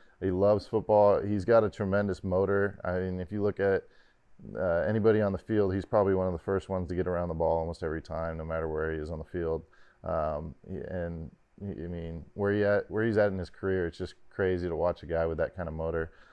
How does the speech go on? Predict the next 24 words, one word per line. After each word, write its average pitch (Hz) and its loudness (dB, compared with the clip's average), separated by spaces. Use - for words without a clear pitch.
Um, 87 0
but 92 -2
then 98 0
also 98 2
how 92 2
smart 87 -4
he 87 -2
is. 82 -2
I 85 -6
mean, 82 -8
he 90 -6
gets 87 -4
us 98 -4
in, 85 -6
there's 92 -6
so 113 -2
many 110 0
times 98 0
where 90 0
looks 95 -2
won't 95 -4
be 95 0
always 92 0
perfect, 92 -2